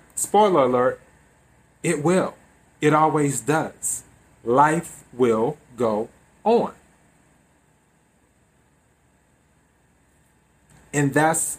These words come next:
how I look at explanations. And for yourself, don't ever feel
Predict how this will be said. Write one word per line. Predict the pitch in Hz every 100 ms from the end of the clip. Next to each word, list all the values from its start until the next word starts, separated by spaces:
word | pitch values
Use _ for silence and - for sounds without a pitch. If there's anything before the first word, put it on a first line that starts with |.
| -
how | - 151
I | 139 139
look | 120 143 160 139
at | 117 - - _ _ _
explanations. | 139 139 - 147 147 185 - - - - -
And | 143
for | 143 156
yourself, | 139 143 139 - - 233 110 117 - - _ _ _
don't | 151 180 226 214 _
ever | 175 185 151 160
feel | - 185 165 156